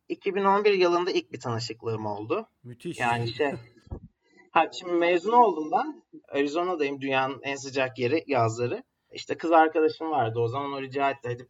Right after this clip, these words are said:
Speaker 1: bir üç ay daha kal, öyle dön bari, döneceksen." dedi. "İyi." dedim ben de. Y-, yazın Arizona'dayım.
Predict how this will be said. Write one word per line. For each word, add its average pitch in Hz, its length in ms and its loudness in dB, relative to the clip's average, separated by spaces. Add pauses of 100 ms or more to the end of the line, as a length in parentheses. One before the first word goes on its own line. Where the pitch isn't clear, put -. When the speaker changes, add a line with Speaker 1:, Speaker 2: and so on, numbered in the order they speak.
(200)
Speaker 1:
bir 147 120 -18
üç 135 180 -12
ay 131 220 -2
daha 135 200 -2
kal, 135 160 -4
öyle 131 300 -4
dön 113 200 -6
bari, 110 260 -4
döneceksen." 110 600 -10
dedi. - 220 -16 (480)
"İyi." - 140 0
dedim 135 220 -2
ben 131 200 0
de. - 240 -10
Y-, - 240 -10
yazın 208 280 2
Arizona'dayım. 196 720 -2